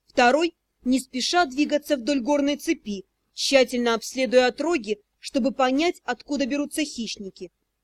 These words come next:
Покрутив так и этак, остановились на первом. Ко второму сейчас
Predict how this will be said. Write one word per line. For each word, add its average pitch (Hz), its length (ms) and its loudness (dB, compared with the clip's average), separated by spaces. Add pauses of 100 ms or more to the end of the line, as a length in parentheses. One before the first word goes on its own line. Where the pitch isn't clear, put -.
(480)
Покрутив 254 560 -4
так 240 320 0
и 262 40 0
этак, 302 360 0 (220)
остановились 247 680 -2
на 240 160 -2
первом. 175 460 -10 (1400)
Ко 285 140 4
второму 302 420 0
сейчас 320 480 -2